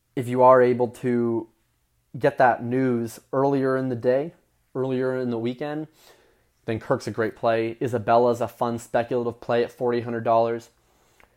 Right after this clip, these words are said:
I'm gonna fade this backfield. I'm gonna fade Drake and Edmonds because I just, I don't like Drake's role. I don't like that he doesn't have the pass game work, especially in a game that they are not favored in. And Edmonds at six thousand dollars is just too highly priced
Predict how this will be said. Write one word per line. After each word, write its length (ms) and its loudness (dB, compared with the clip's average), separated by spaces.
I'm 240 2
gonna 160 0
fade 400 0
this 120 -4
backfield. 440 0
I'm 60 -2
gonna 100 -4
fade 340 -2
Drake 280 -2
and 100 -12
Edmonds 360 -8
because 600 -6
I 80 -2
just, 340 -6
I 80 -2
don't 220 -2
like 260 -2
Drake's 300 -2
role. 140 4
I 80 0
don't 160 -2
like 180 -2
that 60 -8
he 60 -2
doesn't 160 -4
have 100 -4
the 80 -10
pass 260 -4
game 220 -6
work, 200 -2
especially 340 -4
in 60 -2
a 60 -4
game 260 -2
that 120 -10
they 140 0
are 440 0
not 320 -2
favored 400 -2
in. 300 -12
And 160 -10
Edmonds 400 0
at 120 -8
six 200 -8
thousand 260 2
dollars 280 2
is 100 -10
just 180 -8
too 200 -4
highly 280 2
priced 520 -4